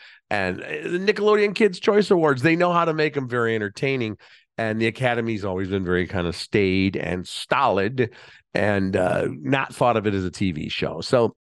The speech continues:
here's what, you know, we heard from Bill Kramer. He's the C E O of the Academy of Motion Picture Arts and Sciences. "We're committed to having a show that celebrates the artisans, the arts and sciences, and the collaborative nature of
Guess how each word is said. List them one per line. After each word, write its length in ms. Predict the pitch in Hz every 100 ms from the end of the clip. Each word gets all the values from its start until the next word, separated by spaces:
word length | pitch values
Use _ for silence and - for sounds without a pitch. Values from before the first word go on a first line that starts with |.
| _ _
here's 320 | 127 185 185 143
what, 260 | 143 -
you 140 | 117 120
know, 100 | 107
we 220 | 117 101
heard 360 | 127 127 120
from 600 | - - 107 98 95 92 - 101
Bill 180 | 131
Kramer. 360 | 127 120 104 98
He's 240 | 95 98
the 140 | 85 90
C 340 | - 131 120
E 60 | 104
O 80 | 98
of 140 | 95
the 100 | 87
Academy 420 | - 110 101 104
of 80 | 90
Motion 340 | 90 92 87
Picture 360 | 82 92 - 82
Arts 320 | - 76 80 -
and 120 | -
Sciences. 720 | 117 120 113 104 110 104 - _ _ _
"We're 200 | 147 151
committed 400 | 151 117 117 113
to 80 | -
having 300 | 104 107 101
a 40 | 98
show 240 | - 98
that 180 | 87 -
celebrates 540 | 113 117 98 98 -
the 100 | -
artisans, 600 | - 117 120 110 117 110
the 180 | 101 -
arts 320 | 85 90 -
and 100 | 98
sciences, 800 | - 87 82 80 85 82 78 78
and 100 | 78
the 60 | 71
collaborative 540 | - 107 110 104 98
nature 260 | 95 92 92
of 300 | 95 95